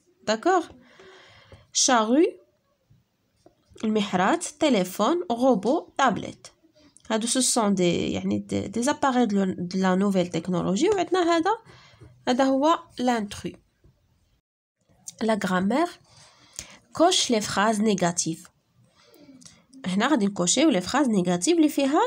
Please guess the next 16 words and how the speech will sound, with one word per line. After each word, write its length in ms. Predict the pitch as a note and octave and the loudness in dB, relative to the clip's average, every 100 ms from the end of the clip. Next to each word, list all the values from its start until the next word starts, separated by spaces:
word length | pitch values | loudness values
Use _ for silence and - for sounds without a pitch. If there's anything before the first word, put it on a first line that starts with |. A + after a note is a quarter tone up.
| C5 | 2
les 240 | B3+ C4 | 0 0
expressions 540 | C#4 - - C4+ F4 D#4+ | -2 -4 -2 2 4 4
de 60 | |
la 100 | A#3+ | 4
négation, 580 | G3+ F3+ F3 - A#3+ C4 | 2 2 2 2 2 4
ne 160 | A3 E3 | 2 0
pas, 360 | - G#3 A3+ | -2 0 2
ne 140 | G#3+ E3+ | 2 0
jamais, 480 | - D3+ F3 G#3+ A#3 | -2 -4 -2 0 2
ne 120 | E3 | 0
plus. 420 | - - G3 - - - - - | -4 -4 -4 -4 -14 -20 -6 -2
<coughs> 240 | F4 - G#3 | -2 -2 -4
D'accord ? 380 | F#3+ F#3 F4 F4 - - - - - - - | -4 0 0 0 -14 -16 -16 -16 -20 -12 0
Elle 240 | E4 D#4 | 4 6
ne 100 | D4 | 6
voyage 680 | C4 B3 C4 C4 C#4+ D4 C4+ | 4 2 4 4 4 4 2